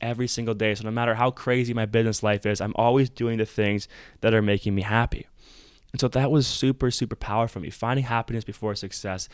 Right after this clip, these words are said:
studying what that looks like to me, and always being on that mission. So Dreamology was born. Dreamers Initiative is this, was this big brand, this big idea that I wanted to build. And that's what we started running with. We started rocking and rolling. And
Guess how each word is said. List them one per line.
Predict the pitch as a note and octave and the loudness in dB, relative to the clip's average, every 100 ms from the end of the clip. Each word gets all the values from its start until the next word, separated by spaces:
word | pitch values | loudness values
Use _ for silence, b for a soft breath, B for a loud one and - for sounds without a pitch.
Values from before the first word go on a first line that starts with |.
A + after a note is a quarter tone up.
| B - | B -10
studying | - C#3+ C#3 D3 C#3+ A2+ | -2 2 4 6 2 0
what | A#2 B2+ A2 | 0 0 0
that | A2 G#2+ - | -2 -2 -2
looks | G#2+ A#2+ A2+ G2+ | -8 -8 -8 -6
like | G2 F#2 | -6 -6
to | A2 | -10
me, | G2 F#2+ F#2 - B B _ | -8 -8 -8 -12 B B _
and | A2+ - | -10 -2
always | A#2+ B2 | 0 0
being | A2+ A2+ | 0 -2
on | G2+ | -2
that | F2+ | -4
mission. | G2+ G2 - | -4 -4 -6
So | E2 A2 | -6 -6
Dreamology | A2+ C3+ D#3+ D3 C3+ C3 A#2+ A#2 | 2 4 4 6 6 4 2 0
was | G#2+ | -2
born. | - G#2+ G#2 G#2 G2+ B B - | -2 -2 0 -4 -8 B B -4
Dreamers | C3 D3 C#3+ | 0 2 2
Initiative | B2+ B2 A2+ A#2 A2 | 2 0 -2 -4 -2
is | G#2 G#2 | -2 -4
this, | G#2 A2 | -8 -4
was | A2 | -4
this | G#2 G#2 | -4 -8
big | A2+ B2+ B2 | -2 -2 -2
brand, | - A2+ A2 G#2+ | -4 -2 -2 -6
this | |
big | - A#2 | -4 -4
idea | A2+ G#2 A2 | -2 -4 -4
that | G#2+ - - | -4 -6 -10
I | G#2+ | -6
wanted | G#2+ G#2+ G2 | -4 -4 -8
to | |
build. | F#2 A2+ A2 G#2+ G#2 B B B B B - _ _ - - | -6 -2 0 0 -4 B B B B B -20 _ _ -20 -12
And | C#3 | -2
that's | C#3 C3+ | -2 0
what | C#3 | 0
we | C3 | 0
started | C3+ B2+ A#2+ | 0 0 2
running | A#2 C3+ C3 | 2 2 0
with. | E2 - | -2 -6
We | G2 | -10
started | A2+ B2 A#2+ | -4 -2 0
rocking | A2+ A#2 A#2 | 2 0 0
and | A2 G2+ | -6 -2
rolling. | A2+ B2+ D3 D#3+ - - | 0 2 0 -2 -8 -6
And | A#2+ A#2+ A2+ | -2 -2 -2